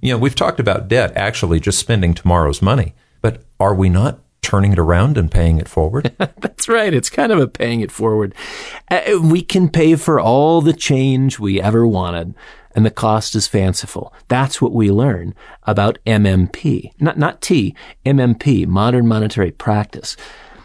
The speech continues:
Speaker 2: In retrospect, we should not have lingered so long as dependence on monetary policy. The meager trillions that central banks produce for us,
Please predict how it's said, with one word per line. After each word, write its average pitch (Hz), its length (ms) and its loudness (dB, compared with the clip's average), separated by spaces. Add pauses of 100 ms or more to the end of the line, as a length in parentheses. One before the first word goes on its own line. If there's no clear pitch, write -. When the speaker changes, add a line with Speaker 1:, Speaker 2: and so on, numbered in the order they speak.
(240)
Speaker 2:
In 139 160 2
retrospect, 160 680 0 (220)
we 127 540 2 (260)
should 135 240 0
not 135 220 4
have 131 140 0
lingered 113 320 2
so 113 180 0
long 101 500 2
as 92 200 -2
dependence 104 720 0
on 95 200 0
monetary 92 500 -2
policy. - 680 -6 (380)
The 139 180 2
meager 160 440 4
trillions 165 680 2
that - 140 -2
central 147 320 0
banks 135 320 -2
produce 131 360 0
for 156 200 2
us, 196 260 -2